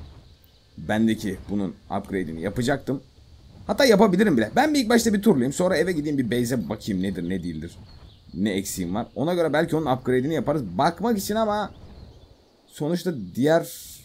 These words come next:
modun elemanları Extinction Core'a etki etmediği için bilmiyorum ne kadar işimize yarar. Şu an zaten milyon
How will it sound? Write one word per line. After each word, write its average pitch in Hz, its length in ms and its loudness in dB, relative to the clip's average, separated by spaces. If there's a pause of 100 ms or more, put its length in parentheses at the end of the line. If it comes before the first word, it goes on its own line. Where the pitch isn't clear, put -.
(480)
modun 123 540 -4
elemanları 117 680 -2
Extinction 120 460 -8
Core'a 107 300 -2
etki - 300 -10
etmediği 101 460 -4
için 110 280 -6 (300)
bilmiyorum 120 360 -2
ne 113 120 -2
kadar 92 180 -4
işimize 101 380 -4
yarar. 95 220 -2
Şu - 160 -8
an 95 100 -4
zaten 98 340 -2
milyon 95 440 -2